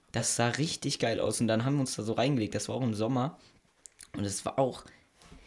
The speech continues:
warum auch immer, man hat ja nicht so krasse Erinnerungen an die Kindheit, aber das war halt noch schon die Erinnerung, die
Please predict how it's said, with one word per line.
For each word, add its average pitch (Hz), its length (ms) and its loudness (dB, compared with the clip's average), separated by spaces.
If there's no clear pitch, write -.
warum 123 320 6
auch 170 120 6
immer, 147 360 4
man 120 380 2
hat - 180 -4
ja 139 80 6
nicht 139 180 2
so 131 80 2
krasse 127 460 0
Erinnerungen 107 500 2
an 101 80 -2
die 101 100 -2
Kindheit, 117 300 -2
aber 104 180 0
das 120 280 0
war 110 100 2
halt 113 220 0
noch 110 200 -2
schon 120 480 2
die 117 200 2
Erinnerung, 110 520 0
die 101 400 -4